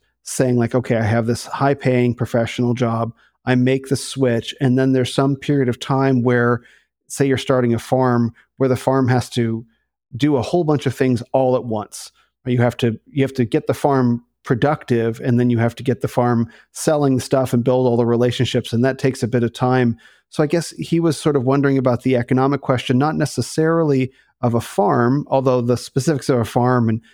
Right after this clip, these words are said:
acquiring livestock, et cetera, but also that gap in time between, "Okay, I'm gone from my professional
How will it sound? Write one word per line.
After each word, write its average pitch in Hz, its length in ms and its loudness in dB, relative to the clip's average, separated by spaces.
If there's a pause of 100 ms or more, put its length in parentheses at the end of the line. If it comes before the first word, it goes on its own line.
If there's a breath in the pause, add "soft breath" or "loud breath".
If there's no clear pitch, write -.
(180 soft breath)
acquiring 123 500 0
livestock, 117 680 0
et 117 100 -4
cetera, 120 440 0 (360 soft breath)
but 156 100 -2
also 151 540 0
that 135 300 0 (200)
gap 151 400 0
in 127 160 2
time 123 520 2
between, 120 500 0
"Okay, 120 220 -6
I'm 110 140 -2
gone 131 360 0
from 131 180 0
my 120 180 2
professional 123 920 0